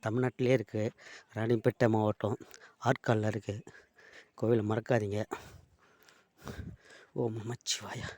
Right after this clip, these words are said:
ஓம் நமச்சிவாயா, ஓம் நமச்சிவாயா. பாருங்க, இந்த தூண்டு பார்த்துட்டோமா?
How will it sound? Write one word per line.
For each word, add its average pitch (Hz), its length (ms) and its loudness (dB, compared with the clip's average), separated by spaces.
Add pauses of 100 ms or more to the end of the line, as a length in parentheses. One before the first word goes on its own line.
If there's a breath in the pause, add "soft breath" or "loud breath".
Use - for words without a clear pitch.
(720 loud breath)
ஓம் 113 180 -6
நமச்சிவாயா, 101 640 -8 (3250 soft breath)
ஓம் - 200 -16
நமச்சிவாயா. - 640 -12 (2500 loud breath)
பாருங்க, 113 320 2
இந்த 110 180 -2
தூண்டு 123 260 4
பார்த்துட்டோமா? 117 440 0